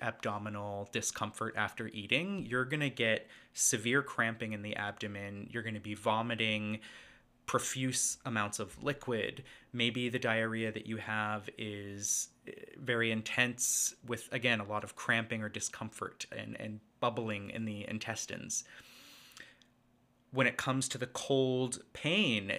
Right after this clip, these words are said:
rather than being more just mild and alleviated by heat, it's going to be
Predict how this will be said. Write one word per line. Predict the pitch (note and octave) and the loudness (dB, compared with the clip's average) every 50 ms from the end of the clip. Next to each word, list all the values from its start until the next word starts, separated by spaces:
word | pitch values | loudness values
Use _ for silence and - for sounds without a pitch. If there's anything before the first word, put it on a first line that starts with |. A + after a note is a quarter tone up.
| - - | -2 0
rather | - B2+ B2 B2+ B2+ C#3+ | 6 6 6 8 6 4
than | C3+ C#3+ C#3 C3+ B2 | 2 4 2 2 2
being | A#2 B2 A#2+ A#2+ B2 A#2+ B2 A#2+ | 0 0 0 2 0 0 -2 -2
more | A#2 A2+ A2+ A2+ | -2 0 0 0
just | A2 A2+ A2+ - - - | 0 0 -4 -4 -2 -2
mild | A2+ A2 G#2+ G#2+ A2+ A#2+ A#2 A2+ G#2 G#2+ G#2+ G#2 - - - - - - - _ _ - | 0 2 4 4 4 4 4 2 0 -2 -2 -4 -6 -8 -8 -14 -20 -20 -20 _ _ -4
and | A#2 A2 G#2+ - | -2 -2 0 -2
alleviated | A2+ A#2+ A#2 A#2 A2+ A#2 A2+ G#2+ G#2+ A2 G#2 - | -2 2 2 2 2 4 2 2 2 0 -4 -4
by | - G#2 G2+ | -2 -4 -2
heat, | G#2 - - - F#3 F3 E3+ E3+ - - | -4 -6 -4 0 0 0 0 -2 -4 -6
it's | B2+ B2+ - | -2 -2 -2
going | - B2 A#2+ A#2+ A#2+ | 0 0 -2 0 -2
to | A#2+ | -2
be | A2+ A2+ G#2+ | -2 -2 -4